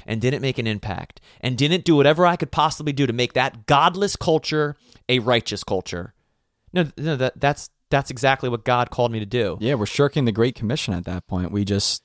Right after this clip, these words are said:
Speaker 1: And you know
Speaker 2: we're,
Speaker 1: what happened?
Speaker 2: it's a selfish gospel.
Speaker 1: The
Speaker 2: It's
Speaker 1: lawless
Speaker 2: crazy.
Speaker 1: environment that we lived in actually went from lawlessness to law. But it wasn't because the system changed.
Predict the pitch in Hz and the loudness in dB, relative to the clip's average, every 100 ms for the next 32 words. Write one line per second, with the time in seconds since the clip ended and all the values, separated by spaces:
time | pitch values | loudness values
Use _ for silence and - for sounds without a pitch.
0 | _ _ _ - 127 214 269 170 180 247 | _ _ _ -4 0 4 6 6 4 4
1 | 147 - 196 - - - 82 - - 90 | 4 6 4 4 0 0 -2 -2 -6 -8
2 | - _ _ _ _ _ - - 135 151 | -8 _ _ _ _ _ -4 2 6 8
3 | 165 180 165 131 135 147 175 185 - 135 | 8 4 2 2 2 2 0 -4 -2 -2
4 | 127 139 143 170 156 - _ 131 139 - | 0 0 0 -4 -6 -12 _ -4 -2 -2
5 | 127 131 - 127 120 117 113 120 _ 107 | -2 -4 -4 -2 -2 -2 -8 -16 _ 0
6 | 117 131 143 131 123 - 110 123 107 - | 2 2 0 -6 -8 -6 0 2 2 -2
7 | - _ _ _ - 147 156 151 - 127 | -10 _ _ _ -2 2 2 0 -4 -4
8 | 127 110 - 202 - 110 - 98 92 - | -4 -4 -2 -2 -2 -6 -6 -8 -10 -14